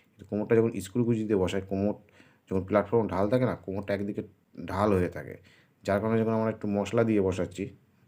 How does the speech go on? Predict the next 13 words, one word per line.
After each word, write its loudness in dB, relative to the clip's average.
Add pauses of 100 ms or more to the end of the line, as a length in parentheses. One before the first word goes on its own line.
(140)
ওটা -4
কোমরটা -4
লেভেল 0
হয়ে -10
যাবে। -14 (560)
তা 0
যাই 4
হোক, -2 (260)
দেখুন, -2
আমরা 0 (120)
যা-, 0
যার -2
জন্য 0